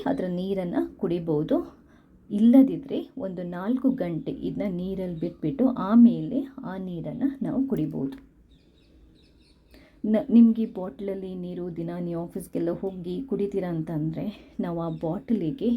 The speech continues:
ಈ ಲಿಂಬೆ ಸ್ಲೈಸ್, ಆ, ಮತ್ತು ಸೌತೆಕಾಯಿ ಸ್ಲೈಸ್, ಪುದೀನ ಸೊಪ್ಪನ್ನು ಹಾಕ್ಕೊಂಡು ಹಾಗೆ ಇಟ್ಕೊಂಡು ಹೋಗಿ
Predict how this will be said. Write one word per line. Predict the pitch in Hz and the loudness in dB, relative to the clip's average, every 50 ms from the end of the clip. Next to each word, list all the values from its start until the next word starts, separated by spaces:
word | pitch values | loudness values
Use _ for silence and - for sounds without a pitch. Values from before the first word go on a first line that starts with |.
| 233 - - - | -2 -6 -8 -6
ಈ | 170 165 | -6 -4
ಲಿಂಬೆ | 165 165 170 175 180 180 190 196 | -4 -4 -4 -4 -4 -4 -4 -6
ಸ್ಲೈಸ್, | - - 202 185 185 185 190 208 - - 226 226 277 277 269 - - - - _ _ - - - | -6 -6 -6 -6 -6 -6 -8 -10 -6 -4 0 2 2 2 2 -2 -8 -18 -20 _ _ -20 -14 -10
ಆ, | - 180 180 175 175 165 | -8 -6 -6 -4 -4 -6
ಮತ್ತು | 165 170 - - 175 | -6 -6 -6 -8 -10
ಸೌತೆಕಾಯಿ | - - 180 180 - 208 196 - 190 185 185 | -6 -6 -6 -4 -4 -6 -4 -4 -4 -4 -4
ಸ್ಲೈಸ್, | - - 185 180 226 277 277 - - _ _ - | -6 -6 -4 -2 -2 -2 -2 -6 -12 _ _ -4
ಪುದೀನ | - 196 - 190 190 190 | -4 -2 -2 -2 -2 -4
ಸೊಪ್ಪನ್ನು | 180 - 180 170 - 185 180 175 170 | -4 -6 -8 -6 -6 -6 -6 -6 -6
ಹಾಕ್ಕೊಂಡು | 165 - - 202 196 214 233 - 190 190 196 | -8 -8 -6 -4 -4 -4 -4 -4 -4 -4 -4
ಹಾಗೆ | 202 - 180 170 180 220 | -4 -4 -4 0 2 4
ಇಟ್ಕೊಂಡು | 254 240 226 - - 202 190 190 180 | 4 4 4 2 -2 -6 -6 -6 -6
ಹೋಗಿ | 170 180 165 - - - 339 | -6 -6 -6 -4 -4 -6 -6